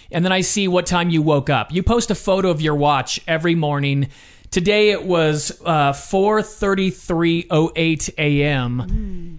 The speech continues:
Speaker 1: You take a picture before you work out, and you're incredibly disciplined. I love your workouts. I follow 'em. What's the rest of the family like, though? How do you achieve <laughs> balance? Is, is Missus Jocko up at four? Is she working out too? Are the kids there too? Or,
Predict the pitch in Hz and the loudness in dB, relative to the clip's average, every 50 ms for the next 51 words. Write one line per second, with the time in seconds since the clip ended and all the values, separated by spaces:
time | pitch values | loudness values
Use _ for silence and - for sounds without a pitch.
0 | - - - 170 165 - 254 240 254 - 240 226 202 185 202 185 190 196 185 180 | -16 -6 -6 -2 0 0 0 0 2 0 0 0 0 0 -2 0 0 0 0 2
1 | 185 180 170 165 165 160 156 - 156 143 135 123 117 110 - - - - - - | 2 2 2 2 2 0 0 -2 -2 -2 -2 -2 -4 -6 -8 -14 -16 -18 -20 -18
2 | - - 160 160 156 151 151 147 - - - 185 180 170 170 156 - 196 196 196 | -10 -6 -4 -4 -2 -4 -4 -6 -8 -8 -6 -4 -2 -2 -2 -2 0 0 0 0
3 | 196 180 180 170 147 185 180 175 - 175 - 175 170 165 165 165 165 160 151 - | 2 0 0 0 0 -2 -2 -2 -4 -6 -4 -4 -2 -2 -2 -2 -4 -4 -6 -10
4 | - - - - 151 135 143 156 170 175 156 165 160 156 156 156 151 151 147 160 | -14 -20 -10 -4 -2 0 2 2 2 2 0 0 0 0 0 0 0 0 0 0
5 | 147 147 147 143 - 143 127 - - 151 156 160 156 151 151 147 147 147 147 151 | 2 2 0 0 -2 -4 -4 -2 0 0 2 2 2 2 2 0 0 -2 -2 -4
6 | - - - _ _ _ _ _ _ _ _ _ _ - 180 185 285 320 - - | -8 -10 -18 _ _ _ _ _ _ _ _ _ _ -4 0 2 2 2 0 -2
7 | - 311 269 254 254 254 - - 220 202 - - - 185 185 175 160 151 143 135 | -4 -2 0 0 0 0 -2 -2 -4 -4 -4 -2 -2 -2 0 0 0 -2 -2 -2
8 | 127 123 - - - - - 98 - 208 214 247 254 277 285 262 - - - 220 | -2 -4 -6 -4 -4 -4 0 2 2 2 2 2 2 2 2 2 0 0 0 0
9 | 214 190 156 147 165 156 160 156 143 131 120 123 127 - 175 165 156 156 143 - | 0 0 0 0 0 2 2 0 0 -2 -4 -4 -4 -2 -2 -2 0 -2 -2 -6
10 | - - - - - 196 175 156 208 240 262 254 247 202 175 202 226 220 220 - | -8 -12 -18 -8 -4 -2 0 2 2 2 2 2 0 0 0 2 0 0 2 2
11 | 233 220 214 214 208 220 220 220 - - 226 208 208 208 202 185 180 - - 233 | 2 2 2 2 0 0 -2 -4 0 2 2 2 2 2 2 0 0 0 0 2
12 | 220 220 220 220 220 220 208 202 202 196 - 214 214 208 208 196 165 151 143 - | 2 2 2 2 0 0 0 -2 -2 -2 0 0 2 2 2 2 2 0 0 0
13 | 208 180 180 185 208 202 202 196 170 - 208 202 196 196 196 185 170 170 | 0 0 0 0 0 0 0 0 0 0 0 2 2 2 2 2 2 2